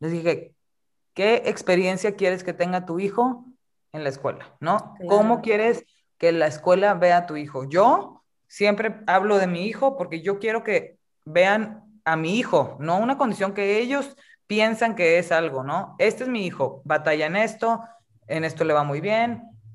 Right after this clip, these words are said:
Speaker 1: este, estas son su-, sus dificultades. ¿Pueden, sí o no? ¿Para qué lo quieres en una escuela que no pueden, no?". Y, y eso pasa muchísimo, muchísimo, muchísimo. Y yo siempre les digo, "Ustedes son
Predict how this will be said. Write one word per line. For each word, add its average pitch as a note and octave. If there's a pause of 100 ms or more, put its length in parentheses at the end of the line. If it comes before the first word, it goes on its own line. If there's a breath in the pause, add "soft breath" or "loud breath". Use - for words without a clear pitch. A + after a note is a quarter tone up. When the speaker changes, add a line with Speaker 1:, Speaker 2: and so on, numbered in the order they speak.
Speaker 1:
este, C#3 (160)
estas E3
son F3
su-, E3
sus E3+
dificultades. C#3+
¿Pueden, B3+
sí G3+
o G#3+
no? F3 (140)
¿Para D#3+
qué G3
lo A3+
quieres B3
en A#3+
una A3+
escuela G#3
que F3+
no D#3
pueden, C3+
no?". E3+ (320 loud breath)
Y, E3+
y F3+
eso F3+
pasa G#3+
muchísimo, C#3+
muchísimo, F3+
muchísimo. E3
Y D#3
yo D#3
siempre F3+
les E3+
digo, D#3
"Ustedes G#3+
son G#3+